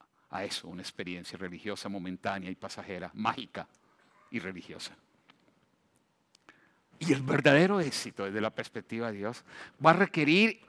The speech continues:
un establecimiento de claras prioridades de acuerdo a los valores de Dios. Por ejemplo, en la vida de Moisés, hay frases interesantes. Dice,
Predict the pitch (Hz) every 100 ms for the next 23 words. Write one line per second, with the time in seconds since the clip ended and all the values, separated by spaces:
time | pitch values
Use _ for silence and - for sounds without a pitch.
0 | - 160 180 175 - 143 143 - 135 151
1 | 180 180 214 156 - - 175 185 208 214
2 | - - 151 131 123 127 151 185 - -
3 | - 127 - 139 131 135 110 107 107 110
4 | 98 87 87 - - - - - 180 247
5 | 208 143 120 113 127 127 117 - 92 -
6 | - - - - - - 143 - 185 -
7 | 196 160 156 135 - 143 131 120 135 156